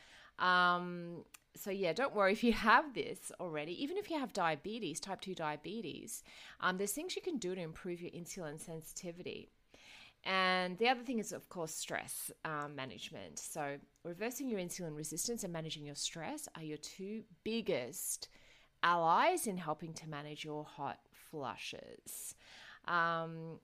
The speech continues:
so if you have any questions about that, as I said, please reach out to me. But I really hope you've enjoyed this podcast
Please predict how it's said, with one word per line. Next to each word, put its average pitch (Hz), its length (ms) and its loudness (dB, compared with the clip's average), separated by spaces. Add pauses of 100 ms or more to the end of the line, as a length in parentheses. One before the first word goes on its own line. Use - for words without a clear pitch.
(120)
so 180 600 2 (180)
if 285 540 -2
you 233 140 0
have 233 640 2
any 285 320 0
questions 208 400 2
about 180 240 2
that, 160 280 4
as 180 160 -8
I 180 40 -8
said, 160 240 -6
please 202 240 -4
reach 170 180 -6
out 151 160 -2
to - 100 -10
me. 160 180 -8 (220)
But 214 80 2
I - 20 12
really 330 280 6
hope 240 240 4
you've 185 160 -2
enjoyed 180 720 4
this 170 260 -2
podcast - 1080 -4